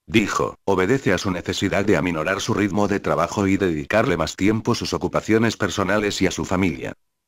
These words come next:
Al momento de aceptar hacerse cargo del órgano rector del sistema de protección de los niños, niñas y adolescentes,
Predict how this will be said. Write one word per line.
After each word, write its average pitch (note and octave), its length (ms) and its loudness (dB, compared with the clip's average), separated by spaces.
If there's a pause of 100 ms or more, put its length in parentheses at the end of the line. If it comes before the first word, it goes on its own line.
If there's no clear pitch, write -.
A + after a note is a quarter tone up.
(380)
Al D#2+ 140 0
momento G#2 440 0
de F2+ 100 -2
aceptar G2+ 440 0
hacerse G#2 440 0
cargo A2 320 0
del G2+ 160 2
órgano A2+ 340 4
rector G2+ 380 0
del G2+ 160 0
sistema F#2+ 480 0
de F#2 80 -2
protección G#2+ 560 2
de C3 80 2
los A2 160 2
niños, A2 580 -4
niñas B2 480 0
y G2 100 6
adolescentes, G#2+ 960 0